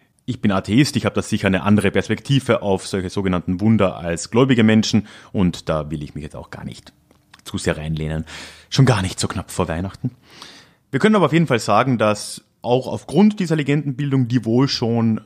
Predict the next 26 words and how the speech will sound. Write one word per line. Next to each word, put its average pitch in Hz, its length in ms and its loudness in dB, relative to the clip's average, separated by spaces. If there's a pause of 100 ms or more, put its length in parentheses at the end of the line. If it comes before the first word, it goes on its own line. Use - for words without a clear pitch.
(140)
nach 107 260 0
seinem 143 320 0
Tod 147 380 -4
dann 117 100 2
im 110 160 -2
vierten 123 240 -2
Jahrhundert 107 360 2
langsam 98 500 0
begonnen 117 280 0
hat, 147 200 0 (480)
er 135 240 2
spätestens 170 840 0
ab - 220 -10
dem 110 120 2
sechsten - 440 -2
Jahrhundert 147 420 2
dann, 135 240 2 (460)
also 90 240 -10
Mitte 127 320 2
des 104 160 -4
sechsten 104 240 -4
Jahrhunderts, 135 300 4
so 113 60 0
um 98 60 2
fünfhundertfünfzig 107 800 -2
rum, 101 160 4